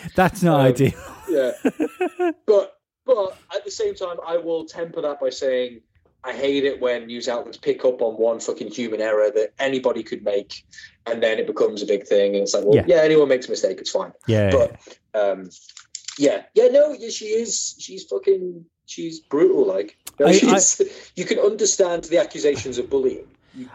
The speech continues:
Speaker 2: I, I put it that way.
Speaker 1: I think, um, I think she's what's needed for border control, you know, for, to be in the j-, the, the job she's in, the job she's there to do, I think she's the type of person that's needed to be doing it.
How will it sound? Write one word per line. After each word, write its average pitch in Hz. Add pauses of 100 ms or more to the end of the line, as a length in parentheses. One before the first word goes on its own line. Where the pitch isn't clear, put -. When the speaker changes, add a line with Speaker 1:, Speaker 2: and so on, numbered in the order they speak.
Speaker 2:
I, 131
I -
put 156
it 131
that 127
way. - (120)
Speaker 1:
I 147
think, 196
um, 110 (2250)
I 120
think 214
she's 214
what's 147
needed 135
for -
border 143
control, 98
you 120
know, 113
for, 110
to -
be 120
in 110
the 110
j-, 139
the, 139
the 131
job 156
she's 147
in, 135
the 107
job 127
she's 120
there 123
to -
do, 107 (480)
I 117
think 123
she's 110
the 113
type 107
of 87
person 107
that's 95
needed 98
to -
be 95
doing 101
it. 82